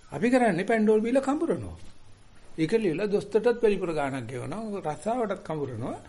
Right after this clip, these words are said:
ඒකල අන්තිමට ඉටිපන්දම දෙපැත්තෙන් පත්තු කරා වගේ මැරලා යනවා. කිසි විශේෂකමක් ආනම අපි පැවිදි වෙන දවසේ ලොකු සංහසේ කල්ැතුව ගිහලියට එහා කන්දේ.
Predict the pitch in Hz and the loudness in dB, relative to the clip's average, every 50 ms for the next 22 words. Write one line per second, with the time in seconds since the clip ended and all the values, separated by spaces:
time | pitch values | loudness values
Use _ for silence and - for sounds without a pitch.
0 | - - - - - - 214 - 240 269 277 262 233 220 208 247 247 262 247 - | -20 -20 -20 -18 -12 -12 -6 -4 -2 -2 0 0 -2 -2 -2 -4 -4 -4 -4 -4
1 | 247 226 185 220 220 220 214 214 214 202 185 190 180 190 185 - 190 180 180 190 | -6 -4 -4 -2 -2 -2 0 0 0 0 0 0 0 0 -2 -2 -2 -4 -2 -4
2 | 185 - - 196 196 185 185 180 202 214 285 262 320 302 285 285 254 196 113 98 | -4 -4 -2 -2 0 2 2 2 2 0 0 2 4 4 4 6 4 2 2 0
3 | 87 - - - - - - - - - - - - - _ - - - - - | -8 -10 -12 -16 -20 -20 -20 -20 -20 -20 -20 -20 -20 -20 _ -20 -20 -20 -20 -16
4 | - - 131 135 143 143 110 104 127 120 123 110 - 170 156 151 - 190 147 110 | -8 -6 -4 -4 -4 -4 -4 -4 -4 -6 -6 -10 -10 -10 -10 -10 -10 -10 -10 -10
5 | 107 120 196 220 220 214 170 160 - 170 160 160 151 151 143 156 143 139 135 147 | -10 -8 -6 -6 -4 -4 -6 -6 -8 -6 -4 -4 -4 -2 -4 -4 -4 -4 -4 -4
6 | 156 151 202 214 180 175 156 175 180 170 180 185 185 180 170 175 170 175 185 180 | -4 -2 -2 -2 -2 -2 -2 -4 -4 -4 -4 -2 -2 -2 -2 -2 -4 -4 -4 -2
7 | 175 170 170 180 185 190 220 208 190 175 175 165 135 104 92 - - - | -2 -2 -2 -2 -2 0 2 2 2 2 0 -2 -4 -4 -4 -10 -14 -14